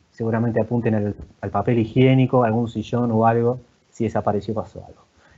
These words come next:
El ejemplo, a continuación, relacionado más a assignment, es parecido. Este usuario, Omakov, que es ruso, escribió en GitHub,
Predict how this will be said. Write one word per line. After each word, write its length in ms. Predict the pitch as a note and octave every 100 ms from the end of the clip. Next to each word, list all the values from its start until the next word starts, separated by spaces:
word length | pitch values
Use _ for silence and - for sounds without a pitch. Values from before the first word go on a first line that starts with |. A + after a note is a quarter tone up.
| _ -
El 120 | D#3
ejemplo, 600 | D#3+ - B3 D3+ D#3+ F#3+ -
a 80 | A2+
continuación, 580 | A2+ A2+ A2+ A2+ D3+ E3
relacionado 420 | G#2+ G#2+ B2 C3
más 240 | B2+ C3+ -
a 80 | A2+
assignment, 400 | - A#2 A#2+ A#2+
es 80 |
parecido. 460 | - C3+ - C#3 F#2 - _ _ _ _ _ _ _ _ -
Este 180 | A3+
usuario, 460 | C4 - G#3 D#3 D#3 -
Omakov, 560 | C3 A#2+ G3 F3 E3
que 100 | -
es 80 | C3+
ruso, 460 | C#3 G#3 - C#3+ E3+ _ _ _ _ _ _ _ _ _ _
escribió 400 | - E3+ A3+ C#4
en 60 | C#4
GitHub, 400 | C#4 - A2